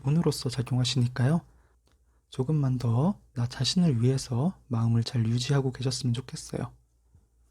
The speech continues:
마음을 편히 쉴 수 있는 기간이 곧 찾아오실 거예요. 삼 번 타로는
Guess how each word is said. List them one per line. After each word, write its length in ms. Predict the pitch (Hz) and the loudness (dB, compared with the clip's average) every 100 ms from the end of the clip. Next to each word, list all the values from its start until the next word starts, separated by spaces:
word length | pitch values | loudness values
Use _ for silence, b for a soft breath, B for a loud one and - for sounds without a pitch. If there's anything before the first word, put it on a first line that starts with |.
| _ _ _ _ | _ _ _ _
마음을 340 | 123 113 113 113 | -2 0 0 -2
편히 260 | - 156 | -2 -2
쉴 200 | 147 180 | -2 -4
수 120 | - | 2
있는 220 | 202 175 151 | 4 4 2
기간이 380 | 127 120 113 | 0 0 0
곧 160 | - 120 | -2 -8
찾아오실 480 | - - 147 127 143 | -8 -4 -2 0 -2
거예요. 500 | - 117 117 139 214 - _ | 0 0 2 2 0 -4 _
삼 180 | - 143 | -8 -4
번 140 | 135 | -4
타로는 460 | 127 - 117 135 202 | -4 -6 -2 0 0